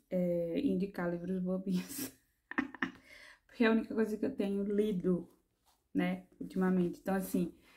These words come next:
é, dois mil e vinte e três chegou aí com o pé na porta, né, dizendo a que veio.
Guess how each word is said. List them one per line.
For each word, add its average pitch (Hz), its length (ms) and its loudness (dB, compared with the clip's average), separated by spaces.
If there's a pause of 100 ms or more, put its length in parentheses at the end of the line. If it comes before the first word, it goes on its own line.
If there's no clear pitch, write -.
(500)
é, 180 540 4
dois 185 220 2
mil 208 100 2
e 190 40 -2
vinte - 140 -6
e 190 40 -2
três 185 240 0
chegou 175 680 2
aí 180 240 0
com 180 240 -2
o 175 40 -4
pé 185 180 -4
na 180 140 0 (180)
porta, 226 580 2
né, 214 340 2
dizendo 185 360 0
a 185 40 -2
que 170 180 -10
veio. 190 760 2